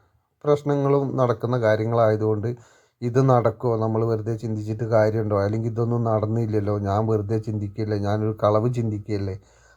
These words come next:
ആ രീതിയിലേക്കുള്ള ചിന്തകൾ വരും. ആ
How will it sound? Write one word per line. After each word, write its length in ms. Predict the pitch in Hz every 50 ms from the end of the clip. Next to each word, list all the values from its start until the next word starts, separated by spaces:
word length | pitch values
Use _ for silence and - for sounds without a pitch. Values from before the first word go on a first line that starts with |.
| _ -
ആ 100 | 143 165 170
രീതിയിലേക്കുള്ള 800 | 151 147 131 127 127 127 123 127 123 127 127 127 131 135 131
ചിന്തകൾ 520 | 127 - - 123 117 117 120 120 110 123 123
വരും. 260 | 117 101 95 - 101 - _ _ _ _ _ _ _ _ _ _ _ _ _ _ _ _ _ _ _ _ _ _ _ _ _
ആ 140 | - 139 180